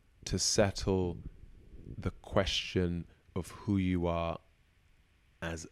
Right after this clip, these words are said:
early as possible and as quickly as possible. And by that I mean, ultimately,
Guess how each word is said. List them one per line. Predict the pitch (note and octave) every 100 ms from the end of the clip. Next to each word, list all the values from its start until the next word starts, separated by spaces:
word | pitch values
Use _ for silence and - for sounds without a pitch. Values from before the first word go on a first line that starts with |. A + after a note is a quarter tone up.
| -
early | G#2 G2+ F2+
as | D#2+
possible | - - - - - D#2 - - - - - - _ _ _
and | F#2 E2+
as | -
quickly | - G2+ - E2+
as | D2+
possible. | - - - - - - - _ _ - - - - -
And | G#2+
by | A#2 B2+
that | D#3 D#3+
I | D3 B2+
mean, | A#2 A2+ G#2+ G2 - - - -
ultimately, | B2 C#3+ - D3 A#2 - F#2+ F2+ F2 E2+